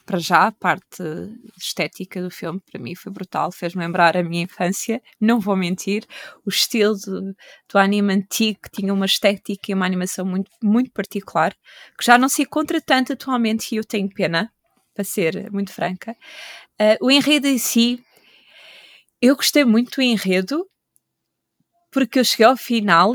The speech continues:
e senti que a mensagem que estava de certa me-, de certa maneira a passar era de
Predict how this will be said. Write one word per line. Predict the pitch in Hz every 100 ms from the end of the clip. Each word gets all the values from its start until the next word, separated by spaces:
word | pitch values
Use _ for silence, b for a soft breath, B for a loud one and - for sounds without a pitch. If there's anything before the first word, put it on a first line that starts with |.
| -
e | 208
senti | 190 - 220 220 - 226 240 247 247 233 _ _ _ _ _ _ _ _
que | -
a | 226
mensagem | 220 220 220 202 202 240
que |
estava | 247 240 233 226
de |
certa | - 214 220
me-, | 208 -
de | _ -
certa | - 202
maneira | 220 202
a | 214
passar | 190 - 185 196
era | 196 202 190
de | 196